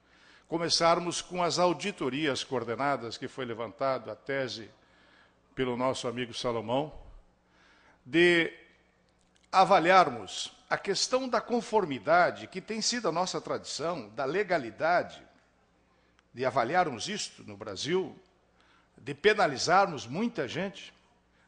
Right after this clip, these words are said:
A repercussão no país, o ano passado, foi o julgamento feito na Suprema Corte, o Antônio Joaquim,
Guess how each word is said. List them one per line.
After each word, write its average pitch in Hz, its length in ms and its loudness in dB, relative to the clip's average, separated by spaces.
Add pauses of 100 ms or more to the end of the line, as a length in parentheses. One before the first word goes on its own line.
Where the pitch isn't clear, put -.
(100)
A 135 60 -6
repercussão 214 560 6
no 190 100 2
país, 180 460 2
o 147 80 0
ano 143 120 0
passado, 185 640 2 (800)
foi 170 300 0
o 156 60 4
julgamento 147 840 -2
feito 139 400 -4
na 127 220 -4
Suprema 127 500 -6
Corte, 117 500 -8
o 107 100 -10
Antônio 117 320 -8
Joaquim, 113 440 -10